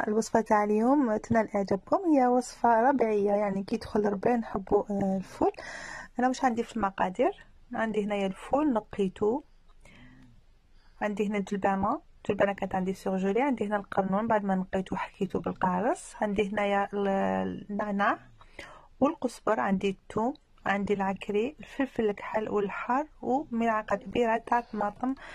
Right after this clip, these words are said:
مصبرة، وعندي، آه، ال-، الملح. فوالا، هذوما المقادير والقليل تاع الماء. انا هنايا في ال-، في القدر ندير، يعني، كميه لاباس بها تاع الزيت.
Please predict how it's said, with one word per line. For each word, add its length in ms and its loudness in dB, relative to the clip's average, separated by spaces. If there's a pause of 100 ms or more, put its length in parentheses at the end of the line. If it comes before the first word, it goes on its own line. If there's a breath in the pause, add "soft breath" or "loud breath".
(240 loud breath)
مصبرة، 720 0 (460)
وعندي، 580 -2
آه، 460 0 (200)
ال-، 180 -2 (340)
الملح. 600 4
فوالا، 240 6
هذوما 220 0
المقادير 540 0
والقليل 400 0
تاع 240 0
الماء. 300 -2 (800 loud breath)
انا 260 4
هنايا 280 4
في 220 -4
ال-، 400 4
في 100 0
القدر 480 0
ندير، 360 2
يعني، 360 2
كميه 360 0
لاباس 300 2
بها 240 0
تاع 220 -2
الزيت. 480 -4